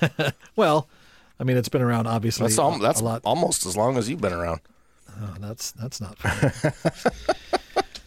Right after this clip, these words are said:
Speaker 1: None of that is funny.
Speaker 2: See,
Speaker 1: Uh,
Speaker 2: Scott thought it was funny.
Speaker 1: <laughs> I'm not gonna ask how old Scott is. Um, can I ask how
Speaker 2: He's
Speaker 1: young
Speaker 2: younger
Speaker 1: Scott
Speaker 2: than us.
Speaker 1: Are you younger than us?
Speaker 2: By a little.
Speaker 1: Are you really?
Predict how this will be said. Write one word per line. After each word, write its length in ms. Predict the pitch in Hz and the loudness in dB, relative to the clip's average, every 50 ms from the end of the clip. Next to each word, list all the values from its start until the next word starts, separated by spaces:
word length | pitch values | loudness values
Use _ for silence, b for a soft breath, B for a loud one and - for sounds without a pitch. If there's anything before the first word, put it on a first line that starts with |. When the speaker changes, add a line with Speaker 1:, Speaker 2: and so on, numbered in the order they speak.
| B B B B B B B B _ - | B B B B B B B B _ 0
Speaker 1:
None 520 | 151 170 180 185 190 196 196 196 196 190 185 | 2 4 4 6 6 6 6 6 6 6 4
of 120 | 180 156 | 4 4
that 180 | 160 156 151 147 | 4 4 4 4
is 160 | 147 139 - - | 4 2 0 -2
funny. 380 | - 117 95 90 87 - - - | -4 -4 -4 -6 -8 -12 -8 -4
Speaker 2:
See, 160 | - - 107 | -2 2 2
Speaker 1:
Uh, 240 | - 147 147 143 143 | 4 4 4 4 2
Speaker 2:
Scott 380 | 139 135 135 - 156 160 - | 2 2 2 2 0 0 0
thought 160 | - 92 87 | 0 0 0
it 80 | 85 - | 0 -2
was 120 | - - | -4 -4
funny. 300 | - - 104 98 101 113 147 143 - - - - - | -4 -2 0 0 2 2 2 2 2 0 0 0 2
Speaker 1:
<laughs> 1800 | 220 202 415 392 - 349 302 - - - 208 - - - 226 - - - 220 214 - - - 190 190 - - 170 - - - 180 190 190 - | 2 2 4 4 4 2 2 2 2 -2 -2 -2 0 -2 -2 0 0 0 0 -2 0 0 -2 -2 -2 -2 -6 -6 -6 -2 0 0 2 2 2
I'm 100 | - 196 | 2 2
not 160 | 240 240 196 - | 2 2 4 4
gonna 120 | 190 170 | 4 4
ask 220 | 165 185 202 - - | 4 4 4 4 4
how 140 | 151 127 113 | 2 2 4
old 160 | 110 104 - | 2 0 -2
Scott 280 | - - 147 156 151 | -2 0 2 2 2
is. 200 | 110 95 95 - - B B B B B B B | 0 -2 -4 -10 -16 B B B B B B B
Um, 520 | - 170 170 175 170 165 160 151 139 135 135 | 2 2 4 6 6 6 4 4 2 0 0
can 140 | - 147 139 | 0 2 2
I 60 | 139 | 4
ask 220 | 131 127 135 - - | 2 2 0 0 0
how 80 | 139 | 0
Speaker 2:
He's 220 | 139 123 127 123 135 | 2 2 2 2 4
Speaker 1:
young 80 | 98 95 92 90 | 4 4 2 2
Speaker 2:
younger 140 | 85 85 | 0 0
Speaker 1:
Scott 120 | 87 85 82 | -2 0 0
Speaker 2:
than 100 | 85 85 | 0 -2
us. 200 | 90 - - - | -2 -2 0 2
Speaker 1:
Are 80 | 160 | 4
you 140 | 165 190 214 | 4 6 6
younger 280 | 196 185 180 185 196 190 | 6 6 6 6 4 4
than 120 | 180 165 | 4 4
us? 240 | 165 170 190 - - - _ _ _ _ _ _ _ _ _ _ _ _ - | 4 2 0 -2 -4 -12 _ _ _ _ _ _ _ _ _ _ _ _ -2
Speaker 2:
By 180 | 127 117 104 | 0 2 2
a 60 | 90 | 2
little. 280 | 90 92 87 85 82 80 - - - | 2 0 0 -2 -4 -8 -10 -4 0
Speaker 1:
Are 120 | 175 170 202 | 2 4 4
you 140 | 233 220 | 6 6
really? 320 | 170 151 147 156 185 196 | 6 6 6 6 4 4